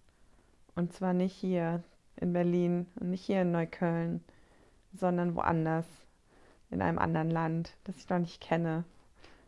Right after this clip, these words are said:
in dem es wahrscheinlich auch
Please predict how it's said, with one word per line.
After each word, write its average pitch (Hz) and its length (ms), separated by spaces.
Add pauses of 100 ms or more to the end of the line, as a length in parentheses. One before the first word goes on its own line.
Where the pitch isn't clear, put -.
(840)
in 175 220
dem 175 260
es - 260
wahrscheinlich 180 460
auch 175 420